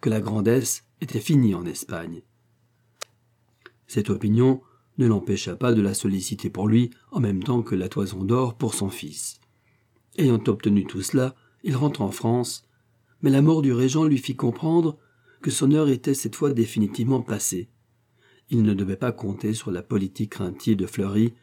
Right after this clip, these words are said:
qui fit entendre à madame de Saint-Simon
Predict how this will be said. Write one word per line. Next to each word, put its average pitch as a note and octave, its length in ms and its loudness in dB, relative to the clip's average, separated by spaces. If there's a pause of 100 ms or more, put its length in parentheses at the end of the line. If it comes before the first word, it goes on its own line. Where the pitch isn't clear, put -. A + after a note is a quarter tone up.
(320)
qui - 140 -10
fit - 220 -10
entendre G#2 500 -2
à F2+ 40 -2
madame F#2+ 360 0
de F2+ 80 -2
Saint-Simon G#2+ 640 2